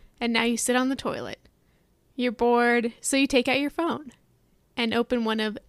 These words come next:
the apps, quote unquote. As they say, you swipe right, you sw-, swipe left, and you wait.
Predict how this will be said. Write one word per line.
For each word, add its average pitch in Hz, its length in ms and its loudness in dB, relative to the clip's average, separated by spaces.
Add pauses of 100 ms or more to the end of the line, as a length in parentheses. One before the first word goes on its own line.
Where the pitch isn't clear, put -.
(320)
the 262 240 -4
apps, - 460 0
quote 214 240 -6
unquote. - 420 -8 (920)
As 226 200 4
they - 160 -2
say, - 500 -6
you 240 120 0
swipe 220 320 2
right, 247 340 4
you 233 140 -4
sw-, - 180 -6 (160)
swipe - 380 -2
left, 269 420 4
and 233 160 0
you 226 180 -2
wait. - 440 -2